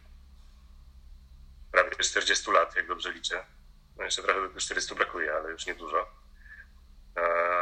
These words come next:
a rajdy przygodowe to, mm, to jest taki, e, to jest taka forma, e, rywalizacji, która pojawiła się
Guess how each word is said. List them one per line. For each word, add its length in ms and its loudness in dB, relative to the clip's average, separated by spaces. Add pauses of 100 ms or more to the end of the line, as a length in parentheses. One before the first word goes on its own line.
(200)
a 400 8 (180)
rajdy 260 8
przygodowe 800 2 (240)
to, 420 0 (220)
mm, 480 -12 (200)
to 160 -2
jest 260 -6
taki, 720 -6 (600)
e, 280 -8 (100)
to 100 -10
jest 220 -8
taka 480 4 (380)
forma, 280 6
e, 800 2
rywalizacji, 640 2
która 200 4
pojawiła 560 2
się 280 -2